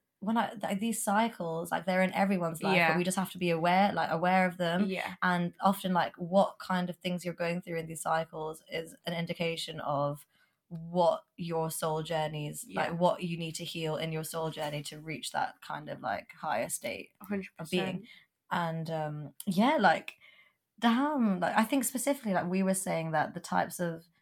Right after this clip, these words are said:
Speaker 1: cycles that we've noticed is, like, in our
Speaker 2: Romantic.
Speaker 1: romantic,
Speaker 2: Yeah.
Speaker 1: friendship, like, or just
Speaker 2: Oh, just
Speaker 1: connections.
Speaker 2: generally, yeah, to be honest, we have.
Speaker 1: Yeah,
Speaker 2: Yeah, that's
Speaker 1: just
Speaker 2: probably where we've
Speaker 1: connections.
Speaker 2: felt it the most, like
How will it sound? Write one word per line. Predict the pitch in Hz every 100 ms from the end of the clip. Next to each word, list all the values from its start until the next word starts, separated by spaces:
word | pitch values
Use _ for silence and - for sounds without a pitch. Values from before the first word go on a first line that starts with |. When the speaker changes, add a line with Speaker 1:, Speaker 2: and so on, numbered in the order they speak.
| _ _ _
Speaker 1:
cycles | - - 185 180 180 165 156 156 160
that | 165 -
we've | 160 170 165 165
noticed | 160 160 175 -
is, | -
like, | - 101 -
in | 170 165
our | 147 147 131 -
Speaker 2:
Romantic. | 190 190 180 185 185 190 - -
Speaker 1:
romantic, | 180 170 170 170 175 180 196
Speaker 2:
Yeah. | 190 170
Speaker 1:
friendship, | 170 170 185 170
like, | 170
or | 196
just | 190 - - - -
Speaker 2:
Oh, | 247
just | 233
Speaker 1:
connections. | 262 - 175
Speaker 2:
generally, | 202 196 214 175 165 165
yeah, | 160 156 170 -
to | 185
be | 175
honest, | 165 175 180
we |
have. | 180 170 175
Speaker 1:
Yeah, | 214
Speaker 2:
Yeah, | 202
that's | 208
Speaker 1:
just | 190
Speaker 2:
probably | 262 262
where | 233 214 214
we've | 214
Speaker 1:
connections. | - -
Speaker 2:
felt | 190 196 185
it | -
the | 180
most, | 175 170 180 175
like | 185